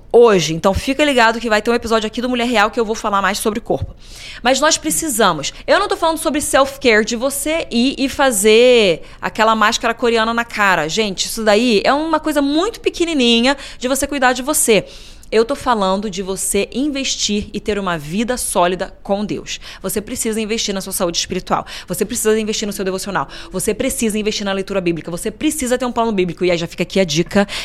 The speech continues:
Entra aqui no Spotify mesmo, ou então em qualquer outra, ahn, plataforma que você estiver ouvindo e coloque Bíblia em um ano. Se você tem qualquer desculpa pra não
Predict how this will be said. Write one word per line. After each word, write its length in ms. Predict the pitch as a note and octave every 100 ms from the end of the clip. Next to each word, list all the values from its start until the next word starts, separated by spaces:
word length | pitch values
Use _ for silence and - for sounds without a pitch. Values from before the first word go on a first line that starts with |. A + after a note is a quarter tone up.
| -
Entra 180 | E3
aqui 100 | E3+
no 80 | F3+
Spotify 440 | E3+ F#3+ - G#3+ A3
mesmo, 260 | F3 D#3
ou 100 | F3
então 220 | F3 F3
em 20 | F3
qualquer 360 | E3+ - G3+
outra, 340 | A3+ B3 C4 B3+ - - -
ahn, 340 | F3 F3 E3+ E3
plataforma 400 | G3+ A3 A#3 A3+
que 80 | G#3+
você 140 | G#3
estiver 240 | A3 A#3 B3
ouvindo 380 | G3 F3 E3+ -
e 60 |
coloque 380 | G#3+ G3+ D#3+ -
Bíblia 400 | D3+ A#3+ C4 C#4
em 220 | A#3+ A#3+ A#3
um 200 | C4 C4
ano. 320 | A#3+ A3 E3+ D3+
Se 140 | -
você 480 | E3+ F3 - C#4+ F#4
tem 180 | F#4 B3
qualquer 280 | A3+ B3
desculpa 440 | A3 A3 - F#4 G4
pra 160 | E4+
não 360 | D#4 D4 C#4+ C#4+